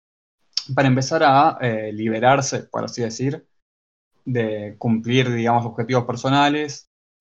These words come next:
eh, de hacer cosas que a ella le gustaba hacer y no podía porque el marido no se lo permitía, básicamente.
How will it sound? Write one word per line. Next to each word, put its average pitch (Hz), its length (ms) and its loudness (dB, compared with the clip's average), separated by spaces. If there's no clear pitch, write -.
eh, 107 480 -6
de 113 140 -4
hacer 131 200 -2
cosas 135 260 0
que 131 80 -6
a - 20 -2
ella 131 140 -2
le 117 80 0
gustaba 120 420 4
hacer 131 260 0
y 117 100 -2
no 120 140 -2
podía 117 360 0
porque 107 220 -6
el 101 60 -6
marido 107 760 -2
no 123 100 -2
se 117 100 -2
lo 110 100 0
permitía, 117 640 0
básicamente. 127 800 -2